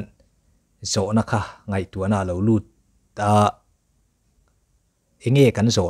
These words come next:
leang. Mo, in in communicate na, in in biak the na kha English ani. Chu wang chuan a English thiam that le that lo te po kha i zot thei.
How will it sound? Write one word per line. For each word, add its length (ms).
leang. 280
Mo, 300
in 160
in 140
communicate 720
na, 180
in 140
in 160
biak 220
the 140
na 80
kha 200
English 480
ani. 200
Chu 220
wang 180
chuan 280
a 180
English 360
thiam 300
that 120
le 180
that 180
lo 140
te 120
po 160
kha 120
i 200
zot 180
thei. 320